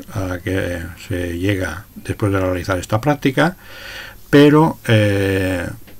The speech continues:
recordar, bueno, para finalizar, que en el anterior,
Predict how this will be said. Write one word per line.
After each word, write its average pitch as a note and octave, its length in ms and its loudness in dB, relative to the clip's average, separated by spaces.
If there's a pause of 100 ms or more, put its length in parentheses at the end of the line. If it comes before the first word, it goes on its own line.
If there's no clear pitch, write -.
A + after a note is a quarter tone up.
(760)
recordar, B2 560 6 (1300)
bueno, F#2 280 -2 (1400)
para A#2 180 6
finalizar, A#2 680 4
que G2+ 280 -2
en F#2+ 120 -2
el F#2+ 120 0
anterior, F#2+ 720 4